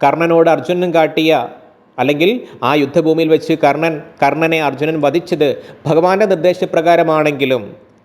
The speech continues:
അല്ലെങ്കിൽ അവിടെ വെച്ചൊരു ചതിയല്ല, അത് അവൻ അർഹിച്ചതാണ് എന്ന്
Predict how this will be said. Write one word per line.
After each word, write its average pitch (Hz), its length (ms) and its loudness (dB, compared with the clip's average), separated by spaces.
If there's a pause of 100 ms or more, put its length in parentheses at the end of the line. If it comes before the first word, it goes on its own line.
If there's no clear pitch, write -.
(240)
അല്ലെങ്കിൽ 131 240 0
അവിടെ 139 160 2
വെച്ചൊരു 147 240 -2
ചതിയല്ല, 147 840 0 (300)
അത് 113 140 -2
അവൻ 147 200 0
അർഹിച്ചതാണ് 165 1000 -2
എന്ന് 131 360 -4